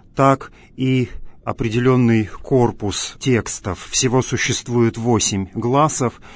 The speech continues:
Вот в предстоящее воскресенье совершается служба третьего гласа.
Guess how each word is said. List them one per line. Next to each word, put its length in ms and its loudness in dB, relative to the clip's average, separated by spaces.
Вот 220 0
в 40 -18
предстоящее 680 0
воскресенье 800 0
совершается 880 0
служба 540 0
третьего 540 2
гласа. 560 -2